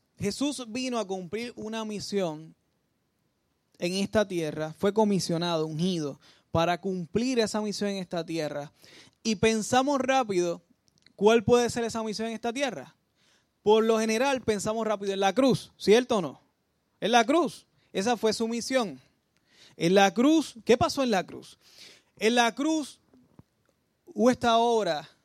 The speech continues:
eh, fue donde Jesús murió y pagó por nuestros pecados.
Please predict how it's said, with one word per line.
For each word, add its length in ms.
eh, 300
fue 180
donde 280
Jesús 680
murió 760
y 120
pagó 360
por 160
nuestros 320
pecados. 460